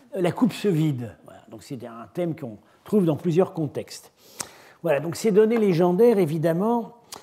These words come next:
euh, ça nous dit pas grand-chose, euh, sur, euh, l'utilisation de ces vases.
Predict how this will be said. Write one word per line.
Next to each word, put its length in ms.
euh, 420
ça 260
nous 140
dit 180
pas 220
grand-chose, 1000
euh, 140
sur, 560
euh, 680
l'utilisation 840
de 40
ces 200
vases. 460